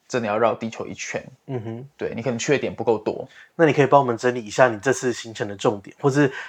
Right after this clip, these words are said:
Speaker 2: 呃，应该说日航的规则的重点是什么？
Speaker 1: 好，我们讲一下这个日航的寰宇一家票的规则哦。那我在文章里面也有帮大家整理了一下，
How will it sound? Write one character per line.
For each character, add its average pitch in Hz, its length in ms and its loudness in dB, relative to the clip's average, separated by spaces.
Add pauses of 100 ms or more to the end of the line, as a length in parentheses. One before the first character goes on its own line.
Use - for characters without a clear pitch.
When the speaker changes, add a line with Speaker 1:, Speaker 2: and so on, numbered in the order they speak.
(180)
Speaker 2:
呃， 110 280 6 (100)
应 160 80 4
该 165 120 10
说 165 160 6
日 175 180 6
航 127 180 2
的 110 100 0
规 151 300 4
则 113 180 0
的 101 140 0
重 110 180 0
点 95 120 -10
是 98 100 -12
什 - 180 -10
么？ - 120 -20
Speaker 1:
好， - 260 -10
我 139 60 -8
们 135 40 -2
讲 143 200 8
一 180 40 0
下 285 200 8
这 262 140 6
个 185 140 10
日 196 180 6
航 120 200 2
的 120 340 6 (260)
寰 160 220 8
宇 143 80 0
一 143 40 -2
家 147 240 10
票 147 260 8
的 107 300 2
规 143 240 6
则 92 280 0
哦。 - 220 -2 (360)
那 170 140 10
我 135 120 6
在 220 120 10
文 175 120 4
章 180 140 8
里 139 60 4
面 147 120 4
也 147 60 8
有 123 100 8
帮 131 160 8
大 131 120 12
家 131 60 10
整 117 260 2
理 113 100 0
了 85 120 0
一 85 40 -4
下， - 400 6